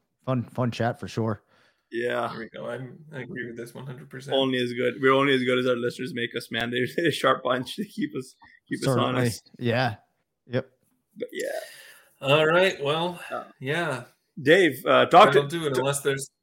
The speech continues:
Speaker 2: talk to them about
Speaker 3: any
Speaker 2: the,
Speaker 3: last second.
Speaker 2: the new flagship show. How you guys are doing it?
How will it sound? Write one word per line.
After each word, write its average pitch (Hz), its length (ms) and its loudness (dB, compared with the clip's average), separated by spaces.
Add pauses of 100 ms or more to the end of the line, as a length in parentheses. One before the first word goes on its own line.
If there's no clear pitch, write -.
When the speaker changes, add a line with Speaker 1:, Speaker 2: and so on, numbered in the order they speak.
(120)
Speaker 2:
talk 185 180 8
to 220 60 6
them 240 100 10
about 208 220 8
Speaker 3:
any 139 80 -2
Speaker 2:
the, 196 80 4 (140)
Speaker 3:
last 170 100 4
second. 135 400 -6
Speaker 2:
the 143 120 0
new 185 480 -2
flagship 190 320 2
show. 110 320 -4 (100)
How 127 80 0
you 131 100 0
guys 131 160 0
are 127 40 -4
doing 139 220 -2
it? 110 160 -6